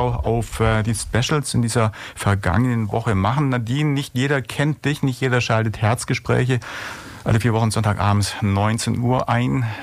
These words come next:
sondern vielleicht an der Tag mehr oder was weiß ich. Auf jeden Fall machen wir eine kurze Vorstellung,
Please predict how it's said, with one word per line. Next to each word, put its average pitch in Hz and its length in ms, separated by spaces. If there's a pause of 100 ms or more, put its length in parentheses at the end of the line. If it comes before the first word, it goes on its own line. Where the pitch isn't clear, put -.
sondern 101 380
vielleicht 98 260
an 107 60
der 101 120
Tag 120 340
mehr 127 280
oder 113 140
was 98 160
weiß 101 180
ich. 147 160
Auf 131 80
jeden 131 160
Fall 117 240
machen 117 220
wir 117 80
eine 101 80
kurze 104 300
Vorstellung, 104 640